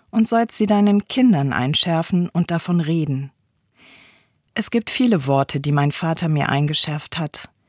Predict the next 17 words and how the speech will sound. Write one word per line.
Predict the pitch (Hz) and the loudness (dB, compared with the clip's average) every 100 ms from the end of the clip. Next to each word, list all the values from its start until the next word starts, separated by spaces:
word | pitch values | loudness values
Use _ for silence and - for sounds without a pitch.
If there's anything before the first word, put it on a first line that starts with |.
| _ - | _ -6
die | 151 | -4
er | 147 | -2
sozusagen | 147 - 143 143 139 139 131 135 | -2 -2 -4 0 -2 0 -4 -2
in | 147 | -2
mein | 123 123 | -2 -4
Herz | 120 - 190 - | -4 -2 -2 -2
gesprochen | - - - 131 - 127 | -4 -4 -4 -8 -6 -6
hat, | 131 127 - _ _ _ _ _ _ | -6 -8 -14 _ _ _ _ _ _
so | - 240 | -4 0
dass | 262 233 | 2 0
ich | 202 | -2
sie | - 165 | -2 -4
bis | 147 - | -4 0
heute | 165 160 - | 0 2 -2
auch | 175 - - | -4 -4 -2
auswendig | 147 - 127 117 123 - | 0 0 -4 -6 -8 -12
kann. | - 139 127 | -8 -6 -6